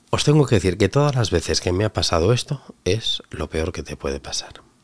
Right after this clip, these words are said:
Son los peores clientes que hay.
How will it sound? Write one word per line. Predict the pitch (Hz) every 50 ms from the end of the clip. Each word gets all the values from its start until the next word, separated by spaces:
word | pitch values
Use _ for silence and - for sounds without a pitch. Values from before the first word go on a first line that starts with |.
| _ _ _ - - - - -
Son | - - 104 101 113 - -
los | - - 76 73
peores | - - 76 73 82 92 90 - - -
clientes | - - 73 69 71 73 82 82 - - 87 - - -
que | - - 71
hay. | 67 - - - -